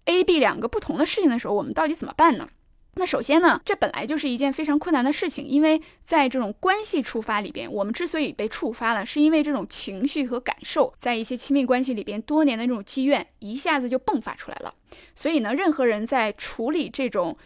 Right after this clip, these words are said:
关系触发的时候，其实首先应该意识到这并不是一件非常容易的事情。那么但是呢，如果你真的想解决反馈的变道问题的话，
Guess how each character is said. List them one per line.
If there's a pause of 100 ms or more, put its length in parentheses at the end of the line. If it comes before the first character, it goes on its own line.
(340)
关
系
触
发
的
时
候，
其
实
首
先
应
该
意
识
到
这
并
不
是
一
件 (160)
非
常
容
易
的
事
情。 (560)
那
么
但
是
呢，
如
果
你
真
的
想
解
决
反
馈
的
变
道
问
题
的
话，